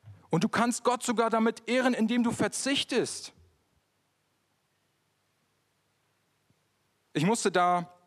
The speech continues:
ähm, daran denken, dass es in meinem Leben auch oft, und ich habe das auch von anderen gehört, Situationen gibt,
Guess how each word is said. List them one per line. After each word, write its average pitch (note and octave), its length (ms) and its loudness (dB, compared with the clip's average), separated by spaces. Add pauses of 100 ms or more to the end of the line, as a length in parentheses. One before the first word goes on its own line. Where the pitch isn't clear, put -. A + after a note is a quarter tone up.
(460)
ähm, D3+ 580 0 (400)
daran D#3 320 2
denken, F3 320 0
dass D3 240 -2
es - 320 -6 (520)
in D#3+ 100 0
meinem F#3+ 260 4
Leben F#3 220 2
auch F#3 220 2
oft, E3+ 320 0
und C#3+ 120 0
ich C#3 100 -2
habe E3+ 100 -2
das E3 140 -2
auch C#3+ 120 0
von D#3+ 180 -2
anderen E3 300 2
gehört, D3+ 380 0 (200)
Situationen F#3+ 680 0
gibt, F3 240 -2